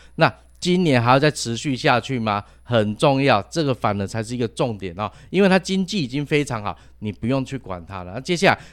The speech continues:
它收钱的速度反而是重点。如果钱继续，哈，一直收，一直收的话，那公债这边的话才可能会出现问题嘛。因为美国虽然经济好，但是它赤字啊，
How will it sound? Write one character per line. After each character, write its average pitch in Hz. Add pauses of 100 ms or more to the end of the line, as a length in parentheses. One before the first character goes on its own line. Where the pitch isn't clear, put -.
(100)
它 180
收 202
钱 131
的 123
速 147
度 135 (160)
反 113
而 110
是 135
重 127
点。 95 (220)
如 196
果 196
钱 139 (160)
继 196
续， 147
哈， 139
一 175
直 151
收， 160
一 160
直 151
收 147
的 131
话， 131 (280)
那 151 (540)
公 139
债 113 (220)
这 131
边 120
的 113
话 98 (120)
才 110
可 110
能 95
会 104
出 110
现 104
问 110
题 90
嘛。 92
因 143
为 147 (240)
美 117
国 113
虽 160
然 107
经 143
济 135
好， 92 (160)
但 147
是 123 (260)
它 139 (280)
赤 143 (100)
字 123
啊， 85